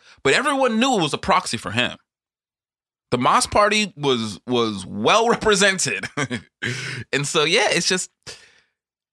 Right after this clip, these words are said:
that I think that Bolivia is a really, really interesting place right now in the world. And they are setting a lot of great precedents in how to combat globalization.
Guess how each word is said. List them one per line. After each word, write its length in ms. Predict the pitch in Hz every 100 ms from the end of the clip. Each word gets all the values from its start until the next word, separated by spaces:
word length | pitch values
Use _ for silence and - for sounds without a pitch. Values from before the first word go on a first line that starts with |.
| _ _ _ _ _ _
that 260 | 127 151 -
I 120 | 151
think 320 | 151 196 220 -
that 260 | 147 127
Bolivia 500 | 135 120 123 120 120
is 200 | 101 113
a 80 | 104
really, 360 | 104 110 110 110
really 320 | 101 104 104
interesting 460 | 110 110 110 - 98
place 400 | - 110 123 -
right 160 | 143
now 240 | 135 151 156
in 60 |
the 80 | 160
world. 500 | 156 160 165 175 175 - _ _ _ - -
And 600 | 110 107 104 104 104 95 - _ _ _ _ -
they 260 | 117 123 120
are 220 | 113 104
setting 340 | - 143 120
a 60 | 107
lot 280 | 107 110 113
of 240 | 107 98
great 280 | - 120 117
precedents 600 | - 120 120 117 117 -
in 140 | 104
how 220 | 110 117 107
to 120 | -
combat 540 | 101 107 101 101 92 -
globalization. 920 | 110 104 98 92 98 127 - 202 226